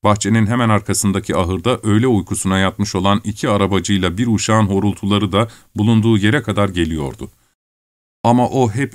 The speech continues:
iki yanı sık ağaçlarla kaplı yolda oturdu ve oradan dalgın dalgın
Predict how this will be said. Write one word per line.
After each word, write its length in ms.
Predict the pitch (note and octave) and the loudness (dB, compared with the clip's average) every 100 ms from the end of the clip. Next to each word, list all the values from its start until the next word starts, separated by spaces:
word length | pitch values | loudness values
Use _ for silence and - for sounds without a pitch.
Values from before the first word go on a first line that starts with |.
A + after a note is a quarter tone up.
| - | -12
iki 200 | A2 D3 | -8 -2
yanı 260 | B2 A#2+ | 2 4
sık 240 | A2+ B2+ B2+ | 2 -2 0
ağaçlarla 600 | A#2 A2 A#2 A#2 A2 G#2 | 0 0 0 2 2 2
kaplı 360 | A2 G#2 A#2 | -2 0 0
yolda 300 | F#2+ G#2 G2 | 2 2 2
oturdu 680 | A#2 G#2+ A#2+ G#2 A2+ B2 G#2 | 2 0 0 0 2 0 2
ve 140 | G#2+ | 0
oradan 580 | F#2+ B2+ A#2 G#2+ G#2 F#2 | 2 0 0 2 2 4
dalgın 460 | G2+ G#2 G2 B2 G#2+ | 2 2 2 0 2
dalgın 500 | G#2 F2+ G#2 A#2+ | 2 2 0 0